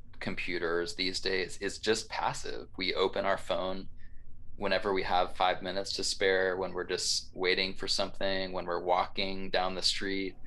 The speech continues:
when we're, like, at Starbucks waiting for our latte to be done. We just pull out our phone with no reason. We're, there's nothing in particular we need to do, and we just start scrolling. And it's just kind of the habit that we've gotten into.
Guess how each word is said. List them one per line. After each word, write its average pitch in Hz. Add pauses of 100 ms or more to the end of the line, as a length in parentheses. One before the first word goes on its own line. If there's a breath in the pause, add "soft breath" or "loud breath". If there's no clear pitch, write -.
(380 soft breath)
when 95
we're, 90
like, 85
at 90
Starbucks 90
waiting 90
for 92
our 90
latte 87
to -
be 82
done. 90 (340)
We 107
just -
pull 113
out 120
our 107
phone 113 (420)
with 107
no 113
reason. 92
We're, 101
there's 101
nothing 113
in 98
particular 98
we 90
need 92
to 90
do, 92
and 85
we 92
just 95
start 92
scrolling. 82 (360 soft breath)
And 95
it's 92
just -
kind 110
of 95
the 92
habit 87
that 85
we've 92
gotten 85
into. -